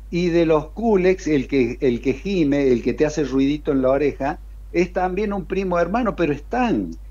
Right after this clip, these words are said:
¿Qué quiere decir esto? Que vamos a tener que combatir. Pero te voy a contar una anécdota que es muy interesante, por lo menos a mí me llamó mucho la atención. Yo estaba dando la conferencia y se presentó un colega, un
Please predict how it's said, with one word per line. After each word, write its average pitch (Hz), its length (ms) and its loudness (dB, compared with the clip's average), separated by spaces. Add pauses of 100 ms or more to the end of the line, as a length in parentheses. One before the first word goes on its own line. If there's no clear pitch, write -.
(220)
¿Qué 214 180 -2
quiere 208 240 0
decir 175 320 2
esto? 147 300 2
Que 135 80 0
vamos 190 280 2
a 175 60 2
tener 156 220 2
que 147 140 -4
combatir. 117 480 0
Pero 139 200 0
te 185 80 2
voy 254 200 0
a 247 120 0
contar 185 420 0
una 190 200 0
anécdota 180 560 0
que 165 80 -2
es 143 80 -2
muy 170 180 -2
interesante, 127 560 -2
por 113 180 -2
lo 117 80 2
menos 175 300 2
a 123 60 0
mí 143 140 0
me 151 120 -2
llamó 127 280 -2
mucho 131 220 -4
la 113 80 2
atención. 101 440 -8 (440)
Yo 151 200 2
estaba 226 360 2
dando 190 260 2
la 156 140 0
conferencia 143 540 -2
y 180 40 -6
se 160 120 -4
presentó 143 540 -2
un 175 220 -4
colega, 135 840 0 (500)
un 185 180 -4